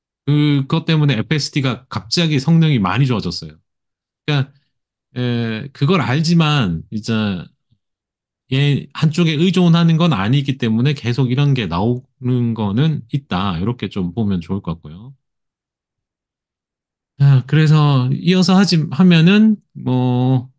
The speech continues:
여름철 주가 조정 가능성은 뭐 항상 존재했다. 작년에도 그랬고. 그래서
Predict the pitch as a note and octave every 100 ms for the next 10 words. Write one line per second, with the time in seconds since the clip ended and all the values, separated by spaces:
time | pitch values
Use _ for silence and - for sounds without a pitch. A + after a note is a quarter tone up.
0 | _ _ _ _ _ _ _ _ - D#3
1 | G3+ F3 - F3 D#3+ C#3+ E3+ E3 D3+ B2
2 | G3 F3+ _ - C#3 C#3+ B2 B2 C3 C3
3 | G#2 C3 E3+ F3+ C#3 G#2 A#2 E3+ E3 D3
4 | A2 A2+ B2 - A#2 E2 - _ _ -
5 | A#2+ C3+ B2 G2 E2 E2+ - E2 F#2+ G#2+
6 | A2+ C#3+ D#3